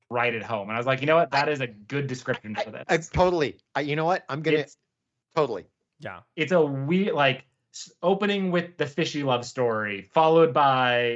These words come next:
Speaker 1: you know, this idyllic planet with Lizzo and Jack Black as the rulers, to playing space cricket. I don't know what the, what it was, like, um, to, like, Din Djarin just, like,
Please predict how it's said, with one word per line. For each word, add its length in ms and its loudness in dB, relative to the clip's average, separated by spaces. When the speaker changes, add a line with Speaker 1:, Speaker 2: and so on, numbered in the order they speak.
Speaker 1:
you 60 -10
know, 220 -2
this 180 0
idyllic 400 0
planet 340 0
with 120 -4
Lizzo 440 2
and 100 0
Jack 320 0
Black 320 0
as 120 -8
the 120 -10
rulers, 640 -6
to 520 2
playing 760 2
space 720 0
cricket. 640 2
I 120 -2
don't 140 2
know 100 4
what 180 4
the, 100 -2
what 220 2
it 100 4
was, 460 2
like, 400 -2
um, 400 2
to, 140 2
like, 360 -2
Din 180 -2
Djarin 460 2
just, 120 0
like, 280 -4